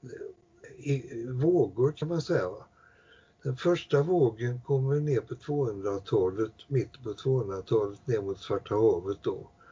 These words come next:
Ukraina där, va? Lite senare kommer ju gepiderna då, som, eh, också har utvecklats i världsomgivningen.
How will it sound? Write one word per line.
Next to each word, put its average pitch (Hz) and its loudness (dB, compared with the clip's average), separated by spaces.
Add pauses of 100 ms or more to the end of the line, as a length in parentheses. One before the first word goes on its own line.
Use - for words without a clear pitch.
(500)
Ukraina 104 0
där, 107 2
va? 110 -10 (440)
Lite 131 -2
senare 110 2
kommer 95 -4
ju 95 -4
gepiderna 110 -2
då, 104 0
som, 92 -6
eh, - -16 (540)
också 104 -2
har 120 -4
utvecklats - -2
i 104 -2
världsomgivningen. 101 -4